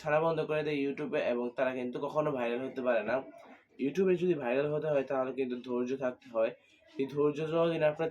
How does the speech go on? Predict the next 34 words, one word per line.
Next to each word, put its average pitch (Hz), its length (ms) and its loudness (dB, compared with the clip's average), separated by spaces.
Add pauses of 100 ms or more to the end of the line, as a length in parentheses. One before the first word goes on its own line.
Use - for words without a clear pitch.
থাকবে 147 220 0 (100)
ততদিনই 151 460 0
কিন্তু 131 180 -4 (140)
আপনি 123 220 -4 (480)
YouTube-এ 139 360 -2
টিকে 180 240 2
থাকতে 131 240 -4
পারবেন। 110 260 -4 (440)
এই 127 100 0
YouTube-এ 165 420 -4
আপনার 165 180 -2 (100)
যতই 160 260 -2 (100)
কম 165 140 2 (100)
ভিউজ 131 260 0
আসুক 117 260 -12
না 113 120 -6
কেন, 104 140 -8 (460)
ছাড়া 139 300 2
যাবে 139 240 0
না। 117 60 -2 (100)
যদি 123 220 -4
একবার 135 260 -2
YouTube 135 280 -2
ছেড়ে 143 220 -4
দেন 156 200 -8
তাহলে 131 240 0 (120)
আপনি 147 200 -4 (420)
হেরে 135 280 2
গেলেন। 120 220 0 (100)
যদি 131 220 0
আপনাকে 151 220 -2 (120)
জিততে 147 300 -6
হয় 143 200 2
তাহলে 135 220 2